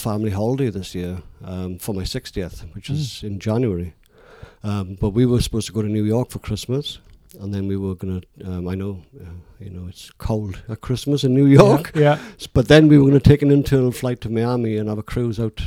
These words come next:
Speaker 1: to the Bahamas. Um, that was what we were gonna do. Um, but because all that's canned because of covid,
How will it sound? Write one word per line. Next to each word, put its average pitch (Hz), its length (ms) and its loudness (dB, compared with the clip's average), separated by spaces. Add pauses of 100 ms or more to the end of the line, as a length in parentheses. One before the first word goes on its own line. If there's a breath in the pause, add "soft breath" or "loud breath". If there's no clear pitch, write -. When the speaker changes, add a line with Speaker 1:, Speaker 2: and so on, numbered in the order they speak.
(120)
Speaker 1:
to 110 80 -4
the 104 100 -2
Bahamas. 123 720 0
Um, 104 320 -6
that 117 160 -2
was 107 320 -6
what 107 120 -8
we 101 100 -6
were 101 100 -8
gonna 104 120 -6 (180)
do. 113 160 -2 (800 soft breath)
Um, 113 540 -2
but - 180 -4
because 131 420 2
all 120 200 4
that's 117 240 -2
canned 117 420 0
because 107 240 -6
of 104 80 -6
covid, 117 460 0